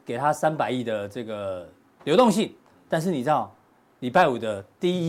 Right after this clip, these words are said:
一信托还是大跌的哦，好像没，好像没有什么用哦。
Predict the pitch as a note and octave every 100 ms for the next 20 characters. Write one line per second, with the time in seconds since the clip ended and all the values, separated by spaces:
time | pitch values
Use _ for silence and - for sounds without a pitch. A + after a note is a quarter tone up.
0 | E3+ E3+ - F#3+ C#3 B2+ B2 B2+ - D#3
1 | A3+ G#3+ A3+ D#3+ C#3 D#3 E3 E3 - _
2 | _ - C3 G3+ C#3+ D#3 - C3 G3+ E3+
3 | F3+ C#3+ C3+ F3+ C#3+ C#3